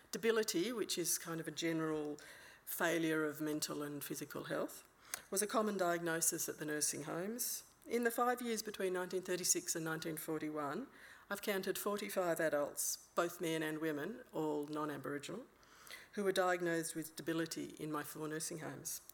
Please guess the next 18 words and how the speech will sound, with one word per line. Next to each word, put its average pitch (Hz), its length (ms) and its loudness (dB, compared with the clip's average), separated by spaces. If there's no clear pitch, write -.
That's - 200 2
seventeen 190 380 2
percent 165 420 0
of 143 160 -8
populations 151 600 -2
treated 151 320 -6
during 147 220 -4
that 147 140 -8
time. 165 360 -6
Sorry, - 240 -4
seventeen 160 300 -2
percent 143 200 0
of - 60 -12
people - 300 0
treated 131 280 -4
during 120 160 -4
that 127 140 -6
time. - 180 -10